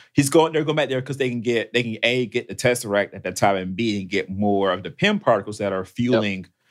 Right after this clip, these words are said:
Speaker 1: their time travel. And so we'll leave them there. We'll come back to them later. We gotta talk about the Hulk now. The Hulk goes to, uh, the place where the Sorcerer Supreme hangs out, and they find that it is not Doctor Strange yet. It is actually Tilda Swinton as the Ancient One.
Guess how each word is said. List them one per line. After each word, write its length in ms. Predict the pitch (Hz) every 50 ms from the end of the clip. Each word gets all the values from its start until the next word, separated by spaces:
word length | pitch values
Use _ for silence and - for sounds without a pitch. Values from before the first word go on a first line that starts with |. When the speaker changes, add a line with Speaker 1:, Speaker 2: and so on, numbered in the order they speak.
| _ _ _ _
Speaker 1:
their 280 | - 107 107 98 95 92
time 300 | - - 147 151 143 131
travel. 380 | 135 - 80 71 69 - _ _ _ _ _ _ _ _ _ _ _ -
And 100 | 104 101
so 180 | - - 101
we'll 220 | 98 104 113 131 135
leave 220 | 131 127 123 107
them 280 | 117 113 113 101 95 85
there. 260 | 98 101 101 95 87
We'll 80 | 87 92
come 120 | - -
back 120 | 92 85 80
to 80 | -
them 120 | 87 87 87
later. 180 | 98 101 90 85
We 40 | 98
gotta 100 | 104 95
talk 160 | - 95 87
about 140 | 80 92 90
the 80 | 95 -
Hulk 280 | 139 135 120 - -
now. 180 | 87 82 80 80
The 100 | 76 76
Hulk 300 | - 131 147 180 - -
goes 420 | - 113 110 113 113 120 113 - -
to, 540 | - - 120 117 113 110 104 104 101 101 - _ _ _ _ _ _ _ _ _ _ -
uh, 400 | 98 101 101 101 98 95 92 90 90 - -
the 180 | - 104 90 87
place 300 | - - 120 113 110 -
where 40 | 101
the 60 | 90
Sorcerer 360 | - - 120 117 117 - 113
Supreme 500 | 110 - 107 - 190 196 190 175 160 139
hangs 320 | 123 113 110 110 104 98
out, 400 | 101 95 98 104 113 - - - - _ _ _ _ - - _
and 160 | - 110 110 113
they 80 | 131
find 280 | 135 139 147 135 131 127
that 100 | 113 92
it 40 | 104
is 200 | 143 160 151 131
not 260 | 135 160 269 294 -
Doctor 160 | - - -
Strange 380 | 110 - - 117 110 113 104 110
yet. 160 | 117 131 - -
It 140 | 147 -
is 160 | 143 127 110 113
actually 500 | 101 101 104 107 - - 107 107 104 104
Tilda 340 | - - - 135 135 151
Swinton 400 | 151 - - 175 175 175 - 110
as 160 | 101 107 113 -
the 120 | - -
Ancient 320 | 160 180 170 - - -
One. 340 | 92 98 92 87 82 80 82